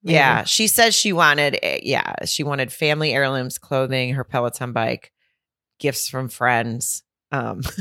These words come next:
Speaker 2: <laughs> she's like, "One of the gifts from friends is all the stuff that he ever bought me." Um, but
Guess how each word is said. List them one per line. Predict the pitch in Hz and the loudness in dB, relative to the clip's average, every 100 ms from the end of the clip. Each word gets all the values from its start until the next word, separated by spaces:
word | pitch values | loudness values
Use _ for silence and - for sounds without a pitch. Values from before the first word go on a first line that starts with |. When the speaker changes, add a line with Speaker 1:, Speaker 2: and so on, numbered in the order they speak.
| - | -14
Speaker 2:
<laughs> | 262 208 | -12 -8
she's | - 185 160 | -2 0 0
like, | 151 | 2
"One | 170 | 2
of | 247 | 4
the | 240 | 2
gifts | 143 135 | 2 0
from | - 120 | -4 -6
friends | - 127 110 127 - | 0 0 0 -2 -4
is | 120 | -2
all | - 139 | 2 2
the | 143 | 2
stuff | - 135 135 | -2 -2 -2
that | 131 | -6
he | 139 131 | -2 -2
ever | 123 | -2
bought | 113 110 - | -4 -2 -4
me." | 95 127 - - - - | -6 -10 -14 -20 -12 0
Um, | 160 139 131 123 - _ - - _ _ _ _ - | 4 4 0 -8 -12 _ -20 -20 _ _ _ _ -2
but | 170 170 151 | 6 6 6